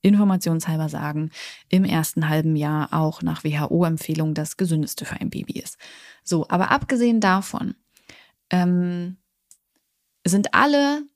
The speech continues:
Attribute, die wir männlich und weiblich zuschreiben, menschenerdacht. Es sind Sachen, die aus Urzeiten existieren, als man eben wirklich, als es eben keine Prämilch gab und keine,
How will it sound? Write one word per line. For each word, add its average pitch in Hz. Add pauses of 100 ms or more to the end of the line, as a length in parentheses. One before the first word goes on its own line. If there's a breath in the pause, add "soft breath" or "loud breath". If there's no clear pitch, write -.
(200)
Attribute, 208 (120)
die 196
wir 180
männlich 254
und 196
weiblich 190
zuschreiben, 247 (1160 loud breath)
menschenerdacht. 196
Es 185
sind 226
Sachen, 254
die 208
aus 214 (280)
Urzeiten 277
existieren, 226
als 208
man 220
eben 208
wirklich, 214
als 190
es -
eben 247
keine 262
Prämilch -
gab 170
und 196
keine, 208